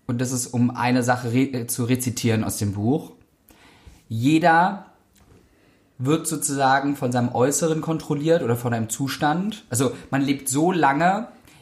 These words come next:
im Unterbewusstsein, bis man begreift, dass es dieses Unterbewusstsein gibt. Und dann kannst du erst ein bewusstes Leben anfangen.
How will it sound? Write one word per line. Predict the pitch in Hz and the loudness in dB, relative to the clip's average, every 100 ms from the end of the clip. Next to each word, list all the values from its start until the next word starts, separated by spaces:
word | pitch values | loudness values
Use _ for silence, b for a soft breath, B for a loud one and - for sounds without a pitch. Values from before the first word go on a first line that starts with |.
| B | B
im | 143 143 | -4 0
Unterbewusstsein, | 175 180 143 131 123 127 - 143 156 143 | 0 0 0 -2 -2 -4 0 2 2 0
bis | 156 - | 0 0
man | 151 156 - - | 0 0 -6 -4
begreift, | 156 123 127 151 196 160 | -2 0 0 0 0 -2
dass | 151 | -2
es | - | -2
dieses | 135 131 123 | -4 -4 -4
Unterbewusstsein | 143 147 135 135 127 135 120 120 | -2 -2 -2 -2 -2 -2 0 0
gibt. | 185 240 - - _ b b b b b | -2 -4 -10 -20 _ b b b b b
Und | 131 147 | -2 0
dann | 151 151 143 | 0 0 -4
kannst | - 156 143 - | -2 -2 -2 -4
du | |
erst | 127 127 | -4 -2
ein | 127 | -4
bewusstes | 123 127 135 127 123 | -2 -2 -2 -2 -2
Leben | 127 113 | 0 -2
anfangen. | 95 95 - 95 92 107 | -4 -6 -4 -4 -4 -10